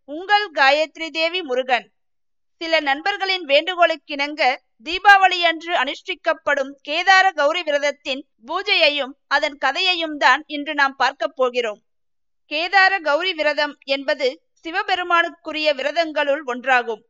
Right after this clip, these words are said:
ஆண்டுதோறும் புரட்டாசி மாதம் சுக்லபட்ச தசமியில் இவ்விரதம் அனுஷ்டிக்கப்படுகின்றது. இவ்விரதத்தினை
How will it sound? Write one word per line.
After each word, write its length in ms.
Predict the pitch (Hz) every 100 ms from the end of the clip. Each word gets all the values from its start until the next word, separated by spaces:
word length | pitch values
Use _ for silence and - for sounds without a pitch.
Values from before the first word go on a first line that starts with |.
| _ _ _ _ _
ஆண்டுதோறும் 840 | 262 349 453 339 302 311 277 320 _
புரட்டாசி 600 | 320 359 - 403 415 392
மாதம் 500 | 349 277 285 269 294
சுக்லபட்ச 680 | - 349 440 427 370 302 349
தசமியில் 600 | 285 285 302 311 294 285 _
இவ்விரதம் 560 | 285 247 302 349 - 339
அனுஷ்டிக்கப்படுகின்றது. 1200 | 269 294 - - 302 302 254 247 247 226 226 214 - _ _ _ _ _ _
இவ்விரதத்தினை 840 | 302 277 311 415 427 370 330 269